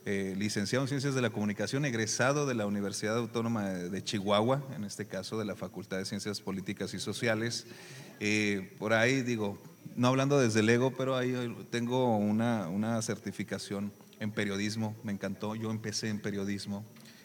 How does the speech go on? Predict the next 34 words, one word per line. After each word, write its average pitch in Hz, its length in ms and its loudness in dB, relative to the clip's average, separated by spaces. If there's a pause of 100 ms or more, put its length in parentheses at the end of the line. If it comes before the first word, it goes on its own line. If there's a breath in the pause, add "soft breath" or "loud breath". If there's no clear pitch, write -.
(120 loud breath)
luego 98 840 -2
hubo 104 240 -2
ahí 107 120 -2
un 110 100 0
enroque, 104 680 -2 (300 loud breath)
eh, 104 100 -2
propio 113 380 0
de 107 100 4
la 101 120 4
vida 104 280 0
que 107 120 -2
me 98 120 0
llevó 95 220 0
a 104 60 2
la, 98 300 0
a 55 280 -8
la 101 120 -4
rama 101 260 0
del 107 100 0
entretenimiento, 101 840 -4
que 101 100 -10
es, - 220 -6
eh, 92 100 -6 (120)
lo 92 140 -10
que 92 100 -8
actualmente 101 720 -2
me 98 140 -2
desempeño, 110 680 2 (560 loud breath)
y 127 360 4
aparte, 110 720 2
pues - 180 -4
tengo 110 180 0
la 110 100 4
oportunidad 101 680 2